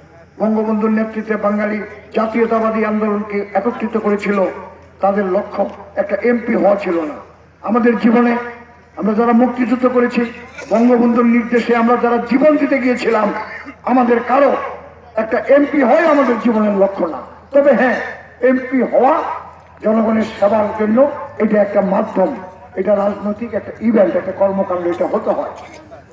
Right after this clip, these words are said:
তাই আমি গত পনেরো বছরে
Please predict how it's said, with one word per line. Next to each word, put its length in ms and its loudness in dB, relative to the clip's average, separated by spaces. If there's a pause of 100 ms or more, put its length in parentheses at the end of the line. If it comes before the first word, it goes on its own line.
তাই 220 4 (1160)
আমি 200 4
গত 340 4
পনেরো 280 4
বছরে 440 2